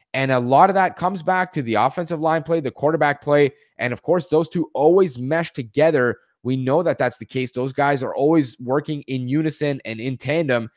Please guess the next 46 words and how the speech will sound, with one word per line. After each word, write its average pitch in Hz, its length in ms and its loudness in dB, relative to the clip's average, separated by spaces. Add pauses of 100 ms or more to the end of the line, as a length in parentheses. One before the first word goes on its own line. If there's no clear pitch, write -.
(240)
And 120 180 -6
right 160 180 6
now, 170 240 2
the 135 220 -4
offense 156 320 0
for 147 100 -4
the 131 100 -6
Rams 139 300 -2
is 120 140 -8
the 113 120 -6
best 123 320 -4
in 101 60 -14
football. 143 560 6 (300)
And 143 160 0
it 160 100 0
goes 175 200 4
to 147 100 -4
show 185 240 0
because 131 320 -2
they've 165 240 2
done 175 220 2
a 135 80 -4
little 175 220 -2
bit 170 100 -2
of 156 80 -2
everything. 160 380 -2
You 107 120 -6
see 151 400 2 (280)
the 131 80 -2
running 147 320 0
game 151 220 -2
take 156 240 -4
into 147 220 -6
effect 165 340 -4
here 120 320 0 (300)
in 127 140 -6
certain 123 500 -4
moments. 123 520 0
I 113 60 -4
mean, 113 360 -10
the 120 180 0
end 139 140 2
of 123 120 -4
game 139 220 -2
two 165 300 4
or 113 260 2